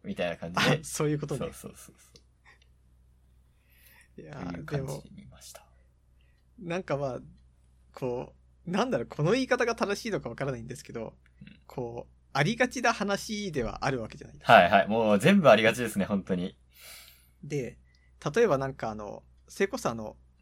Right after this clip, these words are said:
Speaker 2: まだ菅田将暉と有村架純が付き合う前に、
Speaker 1: はい。
Speaker 2: あの、終電逃してバーに行ったシーンあったじゃないですか。
Speaker 1: はいはいはいはい。
Speaker 2: バーっていうか、まあ、飲み屋っていうか、
Speaker 1: はいはい。
Speaker 2: に入った時とかも、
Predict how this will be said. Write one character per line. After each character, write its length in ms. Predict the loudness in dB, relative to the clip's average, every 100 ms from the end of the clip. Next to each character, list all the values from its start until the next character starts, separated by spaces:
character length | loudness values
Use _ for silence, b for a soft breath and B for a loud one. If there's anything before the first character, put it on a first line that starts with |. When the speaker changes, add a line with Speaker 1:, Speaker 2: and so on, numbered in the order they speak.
| _ _ _ _ _
Speaker 2:
ま 100 | -4
だ 240 | -2 -4 -8 -12
菅 220 | -6 -4
田 80 | -2
将 100 | -2
暉 140 | -4 -14 -12
と 280 | -6 -6 -6 -6
有 60 | -6
村 160 | -8
架 100 | -10
純 220 | -10 -6 -4
が 100 | -6
付 220 | -8 -4
き 100 | -2
合 140 | 0
う 60 | 0
前 300 | 0 -2 -4
に、 360 | -6 -6 -8 -6
Speaker 1:
は 140 | -6
い。 100 | -4 -8
Speaker 2:
あ 80 |
の、 400 | -12 -10 -12 -14 -12
終 200 | -6 -4
電 120 | -4
逃 180 | -4 -6
し 60 | -6
て 100 | -2
バ 220 | 0 0
ー 0 |
に 80 | -2
行 80 | -10
っ 40 | -14
た 80 | -14
シ 180 | -12
ー 60 | -12
ン 20 |
あ 40 | -12
っ 40 |
た 40 |
じ 60 | -14
ゃ 20 |
な 60 | -14
い 40 |
で 40 | -16
す 80 |
か。 80 | -2
Speaker 1:
は 120 | 2
い 40 | 4
は 0 |
い 20 |
は 60 | 4
い 40 |
は 40 | 0
い。 20 |
Speaker 2:
バ 0 |
ー 20 |
っ 20 |
て 60 | -2
い 20 |
う 40 | -2
か、 60 |
ま 120 | -2 -6
あ、 100 | -6
飲 60 |
み 80 | -6
屋 80 | -6
っ 20 |
て 160 | -8 -16
い 40 |
う 40 | -12
か、 140 | -4
Speaker 1:
は 140 | -2 -2
い 120 | -6 _ -14
は 80 | -14
い。 140 | -14 _
Speaker 2:
に 100 | -8
入 180 | -4 -4
っ 20 | -4
た 120 | -8
時 160 | -10
と 80 | -14
か 120 | -12 -12
も、 280 | -12 -14